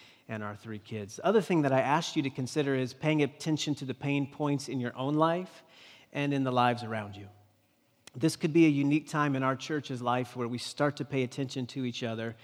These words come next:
say things and share things that probably haven't been shared or said. And so I know that that has been happening. I've already heard stories from community groups this week, building on last Sunday. And so let the Spirit of God take you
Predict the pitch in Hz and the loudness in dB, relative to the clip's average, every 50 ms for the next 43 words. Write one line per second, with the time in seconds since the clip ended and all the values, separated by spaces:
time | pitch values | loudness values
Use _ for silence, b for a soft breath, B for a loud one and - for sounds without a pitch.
0 | B B B B B - - - 151 143 151 143 - - 151 143 143 139 123 120 | B B B B B -14 -4 0 2 2 2 2 0 -2 -2 0 0 -2 -2 -4
1 | 117 110 107 - - 123 127 131 127 - 127 117 117 113 110 120 117 - 127 120 | -6 -8 -8 -6 -4 -4 -4 -4 -4 -6 -6 -6 -6 -8 -8 -10 -12 -6 -6 -6
2 | 110 113 110 110 107 110 117 113 120 110 107 113 107 107 b b b b b b | -4 -4 -6 -8 -6 -6 -6 -6 -6 -8 -8 -8 -10 -10 b b b b b b
3 | - - 123 107 101 98 95 95 - - 113 95 90 92 90 92 104 107 - - | -14 -10 -8 -8 -8 -8 -12 -14 -14 -14 -12 -12 -12 -14 -14 -14 -14 -14 -10 -6
4 | 120 110 110 110 - 131 147 160 160 156 156 160 165 175 165 156 - 165 151 139 | -6 -6 -6 -6 -6 -2 2 4 6 8 8 8 8 6 4 2 2 2 2 2
5 | 139 131 120 131 123 110 107 131 135 - - 156 160 180 175 - - 139 135 147 | 0 -2 -2 -4 -4 -2 -2 -2 -2 0 0 -2 -2 -2 -2 0 0 2 4 4
6 | 151 156 160 139 131 151 143 139 - - - 139 139 143 151 147 - - 135 123 | 4 4 2 2 0 -2 -2 -4 -6 -6 -2 0 0 0 0 -2 -4 -6 -8 -8
7 | - - - 135 135 139 147 139 139 143 143 147 143 - - 151 139 - - 147 | -8 -8 -4 0 2 2 2 0 0 -2 -2 -2 -2 -4 -6 -6 -6 -6 -4 -6
8 | 147 147 - - B B B B B B B - 113 127 139 151 147 156 156 151 | -6 -6 -8 -14 B B B B B B B -10 2 4 4 6 6 6 6 6
9 | 143 139 139 139 135 135 131 135 - - 143 139 135 135 139 135 143 147 135 - | 4 4 4 2 2 0 0 -2 -2 -4 -2 0 2 2 2 0 0 -4 -10 -16
10 | B B B B B B - 123 - - 131 123 120 120 123 131 147 185 196 - | B B B B B B -8 -8 -4 -2 -2 -2 -2 -4 0 2 2 2 2 0
11 | - 175 - - - - 175 165 170 160 156 143 131 135 139 123 123 123 120 - | -4 -6 -6 -6 -2 0 2 2 2 2 0 -2 0 0 2 2 2 2 0 -4
12 | - - - 185 196 196 - - 147 131 120 113 110 110 113 | -10 -2 2 2 2 2 0 -2 -2 -2 -2 -2 -6 -8 -12